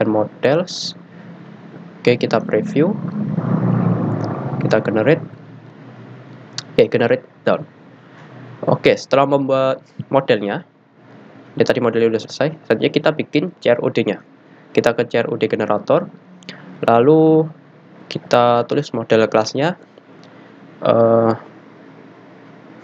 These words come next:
front end. Front end models, eh, kita bikin yang item kategori dulu.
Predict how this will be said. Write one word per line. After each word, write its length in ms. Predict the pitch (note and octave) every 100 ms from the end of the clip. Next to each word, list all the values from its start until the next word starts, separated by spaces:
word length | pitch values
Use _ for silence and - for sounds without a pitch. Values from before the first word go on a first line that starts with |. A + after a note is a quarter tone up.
| -
front 240 | - A2+ - G#2
end. 240 | B2 D3+ - - - - - - - - - - - - - - - -
Front 240 | - A2+ G#2+ -
end 220 | B2+ C#3 C#3+
models, 960 | B2 A#2 - - B2+ C3+ B2+ - - - - - - - - - -
eh, 720 | - A2+ A2 G#2+ G#2+ G#2+ G#2+ G#2+ G#2+ - - -
kita 240 | - - C3 C3
bikin 240 | - B2+
yang 400 | A#2+ A#2+ A#2 A#2 - -
item 320 | B2 A#2+ - A2+ A2 A2 A2 G#2+
kategori 400 | G#2+ A2 A2+ G#2+ G2+
dulu. 160 | G2+